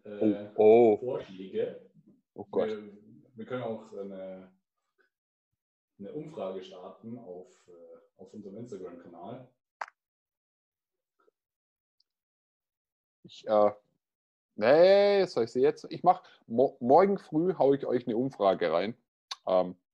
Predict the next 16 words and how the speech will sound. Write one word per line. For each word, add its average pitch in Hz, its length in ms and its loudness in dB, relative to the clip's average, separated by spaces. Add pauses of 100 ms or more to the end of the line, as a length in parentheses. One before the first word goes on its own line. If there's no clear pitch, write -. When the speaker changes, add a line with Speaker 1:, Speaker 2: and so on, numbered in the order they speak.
(580)
Speaker 2:
also - 240 -8
pünktlich 143 380 0
zum 110 140 -2
Podcast 127 440 2
kriegt 113 260 -2
ihr 113 40 2
eine 107 140 2
neue 101 260 2
Umfrage, 139 460 0
also 104 200 -2
kommt 107 200 -4
der 113 100 2
Podcast 117 480 -2
noch 104 80 -2
ohne 127 260 2
Intro. 151 400 0